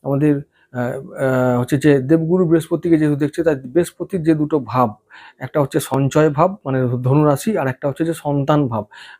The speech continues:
মানে হচ্ছে যে, আহ, ওদিকে মীন রাশি। সন্তান ভাব, প্রেম এবং বিদ্যা, এই তিনটেই, আহ, ব্যাপারেই কিন্তু প্রথম দিকে একটু ক্রাইসিস এলেও তারপরে আস্তে আস্তে এগুলো, ক্রাইসিসগুলো, আহ, অটোমেটিক সলভ হয়ে যাবে এবং এখান থেকে আমরা পজিটিভ রেজাল্ট পাবো।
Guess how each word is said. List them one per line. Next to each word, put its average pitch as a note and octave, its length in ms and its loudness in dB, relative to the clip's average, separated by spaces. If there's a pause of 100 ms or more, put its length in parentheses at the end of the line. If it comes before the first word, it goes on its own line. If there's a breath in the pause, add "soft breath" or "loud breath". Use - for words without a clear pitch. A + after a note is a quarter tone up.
মানে C#3 180 0
হচ্ছে C#3+ 220 -2
যে, F#3+ 100 4 (400 loud breath)
আহ, C3+ 300 -2
ওদিকে C#3 520 0 (160)
মীন F3+ 260 4
রাশি। A#2 280 -4 (540 soft breath)
সন্তান E3 520 2
ভাব, G3+ 180 2 (280)
প্রেম G3+ 320 4
এবং D3 320 0
বিদ্যা, B2 480 -4
এই G3+ 160 0
তিনটেই, D#3 500 2 (280 soft breath)
আহ, C#3+ 80 -4
ব্যাপারেই C#3 440 0
কিন্তু E3 280 -6
প্রথম D#3+ 400 -2
দিকে D3 160 -2
একটু D3+ 200 -4
ক্রাইসিস D3 400 -2
এলেও G3 400 4 (280 loud breath)
তারপরে C#3 440 -2
আস্তে C#3 280 -6
আস্তে - 200 -10
এগুলো, C#3+ 200 0
ক্রাইসিসগুলো, D3 580 -4 (340 soft breath)
আহ, C3 380 -2 (120)
অটোমেটিক A3 500 2
সলভ D#3 240 2
হয়ে D3 200 2
যাবে D#3+ 200 2
এবং C#3+ 200 0
এখান C3+ 200 -2
থেকে C#3 160 -4
আমরা E3 200 -4
পজিটিভ C3+ 460 -2
রেজাল্ট B2 480 0
পাবো। G#2+ 260 -12